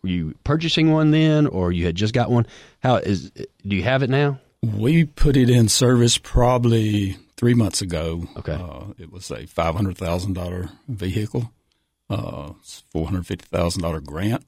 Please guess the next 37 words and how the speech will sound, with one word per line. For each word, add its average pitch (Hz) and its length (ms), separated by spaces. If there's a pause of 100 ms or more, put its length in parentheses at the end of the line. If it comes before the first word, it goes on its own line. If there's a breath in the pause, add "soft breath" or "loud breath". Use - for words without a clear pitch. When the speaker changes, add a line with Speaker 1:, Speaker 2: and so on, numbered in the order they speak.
(140)
Speaker 2:
City 85 280
of 82 100
Baxter - 340
put 87 200
in 87 80
fifty - 220
thousand 85 400
dollars, 95 400
but - 140
that's - 200
pretty 135 280
cheap, 127 340
fifty - 280
thousand 92 280
dollars 95 260
for - 180
a - 40
five 90 240
hundred 87 200
thousand 85 340
dollar 80 200
unit. - 320 (680)
We've 113 260
got 131 300
two, 113 540 (180)
I 110 40
mean, 90 200
we've 87 120
got 87 200
a 78 40
great 92 280
fire 110 240
department, 117 520
and 92 120
we've 87 100
got, 90 280 (680)
uh, - 280